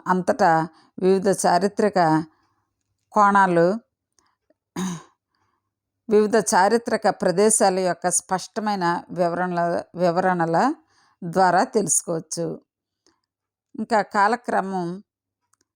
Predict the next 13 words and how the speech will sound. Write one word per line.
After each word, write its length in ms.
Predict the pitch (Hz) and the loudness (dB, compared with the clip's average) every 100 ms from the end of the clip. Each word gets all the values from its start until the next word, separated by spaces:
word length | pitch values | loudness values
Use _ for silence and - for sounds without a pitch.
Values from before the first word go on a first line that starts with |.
| _ _ _ _ - | _ _ _ _ -6
రుక్మిణీ 440 | 208 - 247 247 | -4 -4 -4 -2
కళ్యాణం 600 | 240 202 180 185 180 269 - | 0 0 2 0 0 -4 -4
పంతొమ్మిది 400 | 185 175 180 175 | -4 -2 -2 -2
వందల 200 | 170 170 | -2 -2
పంతొమ్మిది, 680 | 170 165 165 180 180 202 349 _ _ _ _ - | -4 -4 -2 -2 0 0 0 _ _ _ _ -4
చిదానంద 480 | - 220 254 247 208 196 - _ _ - | 0 2 4 2 2 -2 -4 _ _ -4
ప్రభాతం 760 | 185 165 196 180 190 208 220 | -2 0 0 0 -2 -4 -4
మరియు 540 | 185 180 190 180 170 - _ _ _ _ _ _ _ _ _ - | -2 2 4 4 2 -2 _ _ _ _ _ _ _ _ _ 0
కుశలవోపాఖ్యానం 1800 | 226 - 240 220 208 214 214 - _ _ 185 180 175 - 185 170 165 - _ _ - | 2 4 4 4 4 2 2 -2 _ _ 0 0 -2 -2 0 0 -2 -8 _ _ -4
పంతొమ్మిది 420 | 185 214 202 190 | 0 0 2 2
వందల 260 | 180 170 202 | 2 2 0
తొంభై 400 | - 175 156 160 | 0 0 0 0
రెండు, 480 | 160 151 180 277 | 2 2 2 2